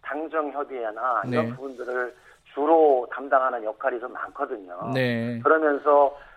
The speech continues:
Speaker 1: 어, 저, 파트너인 야당에 대한 부분들이 좀 부족했던 측면이 있었다라고 보서-, 봐서
Speaker 2: 음.
Speaker 1: 어, 정무장관이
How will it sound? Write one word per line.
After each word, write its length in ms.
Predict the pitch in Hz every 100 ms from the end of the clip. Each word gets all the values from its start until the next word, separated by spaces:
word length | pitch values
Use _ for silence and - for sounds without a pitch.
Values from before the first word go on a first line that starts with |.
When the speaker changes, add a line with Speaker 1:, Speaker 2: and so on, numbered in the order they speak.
| -
Speaker 1:
어, 540 | 120 120 120 117 117 117
저, 60 | 120 120 117 -
파트너인 760 | 202 208 214 190 165 147 135
야당에 460 | 110 123 196 202 190
대한 180 | 170 151
부분들이 440 | - 135 120 120 117
좀 160 | 120
부족했던 720 | - 135 160 160 151 151 135 123
측면이 280 | 127 135 123
있었다라고 520 | - 131 117 117 143
보서-, 320 | - 101 -
봐서 600 | - 107 113 - 147 160
Speaker 2:
음. 440 | 123 131 139 143 143
Speaker 1:
어, 60 |
정무장관이 760 | 131 147 190 196 185 185 185 175